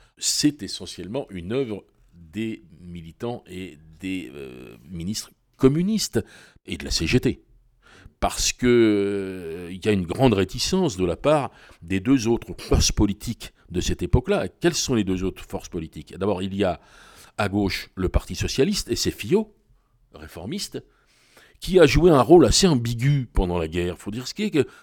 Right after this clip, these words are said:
en même temps que Pétain, euh, liquidait les, les, les syndicats, la C G T, il mettait au point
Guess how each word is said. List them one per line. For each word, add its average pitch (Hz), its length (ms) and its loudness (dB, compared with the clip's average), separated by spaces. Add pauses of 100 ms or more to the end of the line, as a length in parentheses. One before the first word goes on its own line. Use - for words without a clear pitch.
(100)
en 139 120 2
même 185 200 4
temps 214 180 2
que - 200 -2
Pétain, 120 580 4 (120)
euh, 92 320 -6
liquidait 113 720 -2
les, 85 280 -6
les, 85 320 -10
les 80 220 -12
syndicats, 76 500 -6
la 90 80 -6
C - 160 -12
G 87 140 -12
T, 180 240 -6 (400)
il 143 500 0
mettait 143 240 0
au 131 140 4
point 170 420 -2